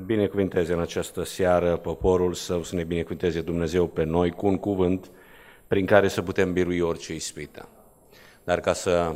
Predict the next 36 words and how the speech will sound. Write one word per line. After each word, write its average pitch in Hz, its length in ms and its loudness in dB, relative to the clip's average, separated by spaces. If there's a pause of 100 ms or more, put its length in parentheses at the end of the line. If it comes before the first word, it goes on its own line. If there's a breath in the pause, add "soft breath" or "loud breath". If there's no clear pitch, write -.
biruiești, 95 520 0
ca 95 120 0
să 87 160 -6
știi 107 240 -4
împotriva 92 480 0
cui 101 260 0
lupți 98 300 -2
și 80 460 -8 (280)
asupra 87 480 -2
ceea 98 200 -2
ce 95 180 -4
lupți, 95 260 -2
trebuie 90 280 -2
mai 85 180 -2
întâi 85 240 -6
să - 160 -8
cunoști. 80 580 -10 (1600 soft breath)
Să-L 98 180 2
cunoști 101 300 6
pe 104 80 2
Dumnezeu, 95 480 4
să 107 160 0
cunoști 95 480 0
cuvântul 101 440 2
lui 98 80 -2
Dumnezeu, 98 440 2
voia 104 320 8
lui 101 120 2
Dumnezeu. 95 400 2
De 90 100 4
aceea 95 260 2
aș 90 120 0
vrea, 95 400 4
în 87 120 -8
primul 90 320 -2
rând, 92 240 -2